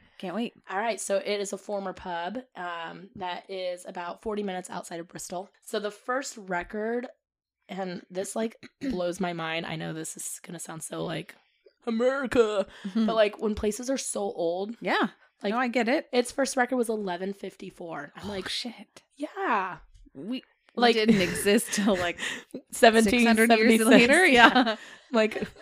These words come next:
Speaker 2: anything in the eighteen hundreds for me is old, and then they're
Speaker 1: Yeah.
Speaker 2: like, "Eleven fifty-four." I'm like, "What?" <laughs>
Speaker 1: Wow.
Speaker 2: Isn't that crazy? Like, that's
Speaker 1: Yeah.
Speaker 2: one of the reasons I wanna go to these places, like, across the pond is 'cause there's just so much more history there than we have.
Speaker 1: Also my birthday.
Speaker 2: Yes.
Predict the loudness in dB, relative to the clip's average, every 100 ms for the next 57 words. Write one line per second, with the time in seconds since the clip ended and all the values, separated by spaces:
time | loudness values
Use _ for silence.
0 | -2 2 2 2 0 2 0 0 -2 -2
1 | -4 -2 -2 -4 -4 -4 -2 -4 -2 0
2 | 2 2 0 -4 -6 -4 -2 -2 -4 _
3 | -10 -4 -2 -2 -4 -6 -6 -4 -4 -4
4 | -6 -6 -10 -10 -10 -6 -4 -2 -2 -4
5 | -10 -2 -2 -2 -10 _ -20 _ _ -16
6 | -10 -6 -4 -4 -6 -14 -6 -6 -4 -6
7 | -4 -2 -4 -6 -18 _ _ _ 2 4
8 | 6 4 2 2 0 0 0 0 -4 -4
9 | -6 -8 -8 -8 -8 -8 -10 -10 -12 -10
10 | -10 -10 -14 -14 -12 -12 -12 -14 -14 -16
11 | -16 -16 -12 -12 -8 -6 -6 -6 -10 -12
12 | -12 -12 -14 -16 -18 -18 -14 -14 -14 -18
13 | _ _ _ -10 -6 -4 -4 -4 -6 -8
14 | -14 -18 0 4 4 0 -8